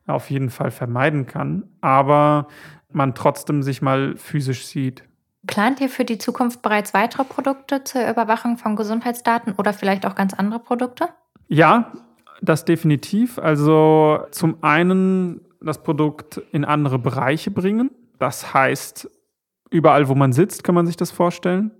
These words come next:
Speaker 1: Das ist natürlich genial, wenn man so viel sitzt, sei es auf dem Bürostuhl, sei es im Auto, sei es, ähm, auch in anderen Bereichen, im Wartezimmer v-, beim Arzt. Da gibt's diverse Möglichkeiten, allein das,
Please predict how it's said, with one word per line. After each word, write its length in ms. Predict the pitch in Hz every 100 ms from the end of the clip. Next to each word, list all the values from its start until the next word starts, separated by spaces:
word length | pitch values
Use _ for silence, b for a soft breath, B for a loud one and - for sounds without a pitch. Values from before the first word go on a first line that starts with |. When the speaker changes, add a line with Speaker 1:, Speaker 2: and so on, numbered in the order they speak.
| _ _ _
Speaker 1:
Das 140 | 208 156
ist 100 | 135
natürlich 340 | 156 - 131
genial, 540 | - 131 131 139 147
wenn 80 | 170
man 240 | 139 135 147
so 260 | 139 123 175
viel 320 | - - 156
sitzt, 580 | 143 156 165 - - -
sei 140 | 175 139
es 120 | 139
auf 160 | 151
dem 100 | 147
Bürostuhl, 800 | 131 135 135 170 - 151 147 151 147
sei 200 | 139 143
es 120 | 143
im 160 | 147
Auto, 720 | 143 147 151 - 147 147 147 B B B B B _ 262
sei 380 | - 135 135 135
es, 420 | 135 - - 147
ähm, 580 | 147 135 135 131 131 131
auch 180 | - 143
in 80 | 135
anderen 300 | 143 156 165
Bereichen, 840 | 165 151 151 156 165 160 156 175 -
im 240 | 269 131 123
Wartezimmer 640 | 123 147 160 - 147 143
v-, 140 | -
beim 220 | 156 143 131
Arzt. 720 | 175 175 180 - - - - -
Da 100 | -
gibt's 240 | 131 -
diverse 400 | - 139 143 151
Möglichkeiten, 1040 | 143 147 151 160 - 147 143 151 139 139 135
allein 320 | 165 147 135
das, 360 | 143 151 -